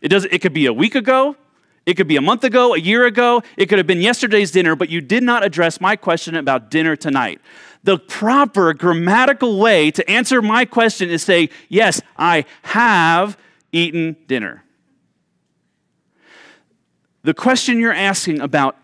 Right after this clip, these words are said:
"Are my sins paid for?"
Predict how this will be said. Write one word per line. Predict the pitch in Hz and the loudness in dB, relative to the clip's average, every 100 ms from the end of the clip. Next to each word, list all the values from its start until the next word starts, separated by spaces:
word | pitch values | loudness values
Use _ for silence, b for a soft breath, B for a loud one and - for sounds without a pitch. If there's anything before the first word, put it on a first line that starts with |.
| - | -4
"Are | 180 220 226 226 - | 0 2 4 0 -2
my | 160 170 160 147 | -2 0 2 0
sins | 139 - 226 226 220 220 196 - - | -2 -4 -2 -2 -2 -4 -8 -12 -10
paid | - 214 226 180 | -2 0 0 -4
for?" | - 139 107 73 69 | -6 -4 -4 -6 -14